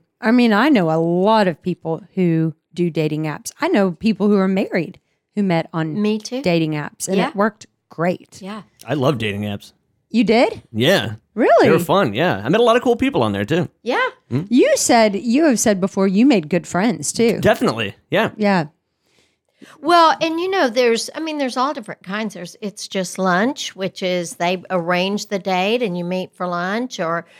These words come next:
Speaker 2: you know, or, I mean, I, I think it's a wonderful way to get out there.
Speaker 1: Mm-hmm.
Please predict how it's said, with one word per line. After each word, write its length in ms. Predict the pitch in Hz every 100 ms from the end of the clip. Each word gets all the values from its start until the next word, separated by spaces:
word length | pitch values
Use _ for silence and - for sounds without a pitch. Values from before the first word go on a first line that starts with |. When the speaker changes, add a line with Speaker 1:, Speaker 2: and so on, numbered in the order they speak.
| - _
Speaker 2:
you 140 | 220 220
know, 360 | 190 190 208 -
or, 480 | 202 190 185 180 -
I 100 | 233
mean, 160 | 247 247
I, 240 | 262 330 -
I 200 | 285 466 -
think 260 | 370 220
it's 300 | 214 - - - 220
a 220 | 208 190
wonderful 1500 | 185 196 208 233 269 302 294 269 226 196 180 - 190 180 175
way 840 | 175 196 190 170 143 139 143 151 _ _ _ _ _ _ -
to 100 | 190
get 300 | 165 208 185
out 340 | 165 160 -
there. 400 | - 92 65 - 277
Speaker 1:
Mm-hmm. 420 | 285 208 202